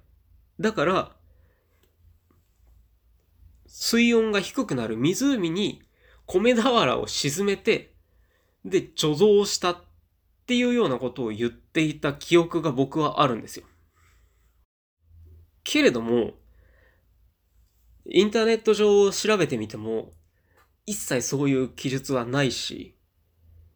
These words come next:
だし、もうそもそも、もう水の中に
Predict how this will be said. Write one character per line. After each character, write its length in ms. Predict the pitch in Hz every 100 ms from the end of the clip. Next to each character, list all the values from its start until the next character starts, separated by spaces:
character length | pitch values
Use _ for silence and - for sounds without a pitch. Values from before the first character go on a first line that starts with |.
| _ - -
だ 300 | - 131 196
し、 460 | 202 156 123 - - _ - _ _ _ - _ _ _ _ _ _ _ _ _ _ _ _ _ -
も 80 | 156
う 20 |
そ 140 | 285
も 100 | 294
そ 160 | - 113
も、 340 | 113 117 - - - - -
も 120 | 135
う 20 | 127
水 300 | 143 170 220
の 120 | 262
中 280 | 269 262 123
に 420 | 113 113 -